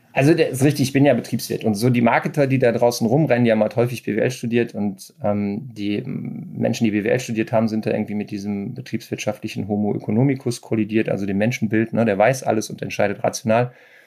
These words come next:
Und also ich kann da nur für mich sprechen, aber ich habe tatsächlich irgendwann mal festgestellt, dass ich nicht alles weiß und dass ich auch in allerwenigsten Fällen immer rational entscheide. So, und das ist, das hat mich halt interessiert. Also alle die, mit denen wir zu tun haben, sei es jetzt im Arbeitskontext oder auch die Leute, die irgendwann unsere Kataloge, Mailings,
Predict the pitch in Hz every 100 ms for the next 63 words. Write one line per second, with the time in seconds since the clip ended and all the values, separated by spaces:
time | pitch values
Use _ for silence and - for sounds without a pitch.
0 | _ _ _ _ _ - 104 98 98 117
1 | 127 - 120 123 110 - 117 131 120 117
2 | 117 113 101 101 - - 107 107 - 104
3 | 117 113 104 110 104 104 107 - 120 113
4 | 107 98 101 127 - 113 110 107 113 -
5 | 98 98 101 107 104 - - 107 - 104
6 | 107 101 107 110 - 127 117 104 110 101
7 | 104 - 104 104 98 98 98 101 127 -
8 | - 95 104 98 98 - - - - -
9 | - - - - 127 175 135 139 139 113
10 | 110 117 113 120 104 - 139 165 151 117
11 | 123 147 123 127 135 127 113 - 190 131
12 | 113 113 113 - - 110 127 135 - -
13 | 117 123 - 117 - - 107 110 117 101
14 | 107 101 110 104 - 107 104 110 104 101
15 | 101 101 - -